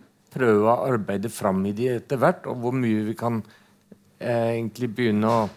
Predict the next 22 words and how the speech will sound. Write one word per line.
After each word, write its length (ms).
sympatisere 800
med 200
de 180
i 420
løpet 380
av 260
deres 600
kamp. 360
Nå 360
skjer 280
det 140
kanskje 420
først 400
i 240
bind 260
tre, 300
da, 180
at 140
vi 100
får 220
sympati 580
med 300